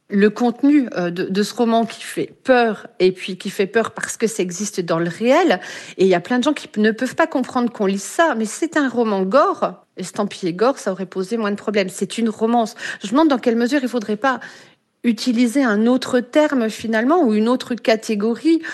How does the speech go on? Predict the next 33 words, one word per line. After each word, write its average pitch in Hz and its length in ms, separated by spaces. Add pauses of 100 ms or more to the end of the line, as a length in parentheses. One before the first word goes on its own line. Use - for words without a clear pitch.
(240)
pour, 262 340
euh, 185 160 (240)
qui - 220
ne 220 380
définisse 262 420
pas 277 100
le 208 140
genre 196 180
de 202 80
la 185 120
romance 208 380
en 185 60
tous - 140
les 202 100
cas, 269 160 (240)
parce - 220
que 214 80
c'est 196 220
là 233 320
aussi 190 360
pour, 190 240
euh, 143 280 (280)
qui - 160
a 175 100
fait 220 260
que, 165 360
c'est 180 160
ce - 100
qui 180 140
a 165 60
fait 196 200
que - 140
les, 113 420